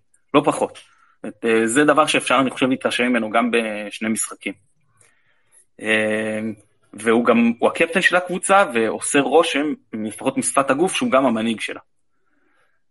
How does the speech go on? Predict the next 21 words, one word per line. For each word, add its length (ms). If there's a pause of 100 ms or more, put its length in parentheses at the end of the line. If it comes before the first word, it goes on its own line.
בהתקפה 540
יש 160
את, 120
אה, 80
מדקילי, 580
שהוא 280
ה-, 280 (200)
הלוויין 600
נקרא 300
לזה, 340 (280)
שחקן, 400
אה, 300 (140)
טכני, 380
מאוד 220
תזזיתי, 600 (840)
אה, 120
קצת, 440
אה, 260
חלש 360
פיזית 360
אולי, 240